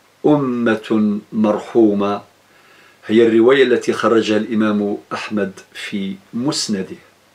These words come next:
فهذه الأمة شرفها الله عز وجل بأن رفع مقامها لتكون شاهدة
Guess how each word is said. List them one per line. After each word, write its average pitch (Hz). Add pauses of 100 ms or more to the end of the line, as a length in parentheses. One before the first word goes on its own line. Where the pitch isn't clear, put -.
(800)
فهذه 160
الأمة 151
شرفها 127
الله 113
عز 92
وجل 95 (720)
بأن 120
رفع 117
مقامها 113
لتكون 107
شاهدة 101